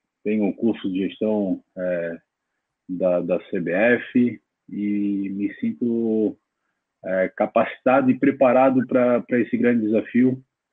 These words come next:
ao lado do, do Gilson, é, que tem uma vasta experiência também na, na área, é, financeira, algo importantíssimo pro clube,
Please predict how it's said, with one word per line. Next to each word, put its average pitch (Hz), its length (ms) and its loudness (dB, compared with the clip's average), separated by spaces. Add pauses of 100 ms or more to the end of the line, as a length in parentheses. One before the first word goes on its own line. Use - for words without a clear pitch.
(340)
ao 98 80 0
lado 104 300 2
do, 92 320 -2
do 92 220 0
Gilson, 127 680 2 (260)
é, 95 640 -4
que - 120 -10
tem 101 420 -4 (520)
uma 98 160 -2
vasta 107 320 0 (140)
experiência 104 520 -2
também 104 380 -4
na, 92 240 -4
na 92 200 -4
área, 98 440 -2 (220)
é, 87 400 -4 (220)
financeira, 131 760 0 (540)
algo 98 240 -2
importantíssimo 104 840 0
pro 95 240 -4
clube, 127 500 4